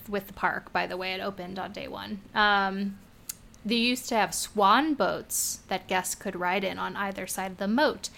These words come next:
And I remember seeing, I've seen photos of that, like, historic photos of that.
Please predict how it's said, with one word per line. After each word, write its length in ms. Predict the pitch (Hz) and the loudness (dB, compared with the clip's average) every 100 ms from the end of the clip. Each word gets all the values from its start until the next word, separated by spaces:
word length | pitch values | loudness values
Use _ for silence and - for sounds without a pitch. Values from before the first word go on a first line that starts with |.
| - - | -14 0
And 80 | 240 | 4
I 80 | |
remember 500 | 254 269 262 269 302 | 4 4 4 2 0
seeing, 480 | 294 - 233 220 214 | -2 -4 -2 0 2
I've 160 | 220 214 | 0 0
seen 280 | - 330 247 | 0 2 2
photos 520 | - 190 175 175 - | 2 2 2 -4 -6
of 200 | 185 - | -8 0
that, 240 | 185 175 | 0 2
like, 160 | 190 190 | -2 -6
historic 540 | 185 - 180 - - | -4 -2 -2 -2 -6
photos 520 | - 190 - - 202 | -6 -6 -6 -8 -6
of 100 | 185 | -6
that. 300 | 202 180 - | -6 -6 -6